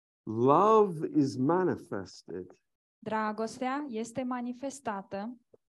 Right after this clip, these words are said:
Speaker 1: by showing all things.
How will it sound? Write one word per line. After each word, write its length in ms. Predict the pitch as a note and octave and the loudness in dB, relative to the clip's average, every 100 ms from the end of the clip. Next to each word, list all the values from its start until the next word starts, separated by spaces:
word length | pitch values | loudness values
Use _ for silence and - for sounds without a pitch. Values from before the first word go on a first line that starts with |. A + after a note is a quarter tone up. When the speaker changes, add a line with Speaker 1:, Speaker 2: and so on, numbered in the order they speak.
| _ _ _ _ _ _ _ _ _ _ _ _ _ _ _ _ _ - | _ _ _ _ _ _ _ _ _ _ _ _ _ _ _ _ _ -10
Speaker 1:
by 180 | F2 F2+ | -8 -8
showing 760 | - - - C#3+ B2 F#2+ D2 D#2 _ _ | -10 -12 -4 -2 0 -2 -6 -12 _ _
all 200 | A2 G#2+ | -4 -4
things. 640 | - - G#2 D#2+ - _ | -4 -10 -12 -14 -20 _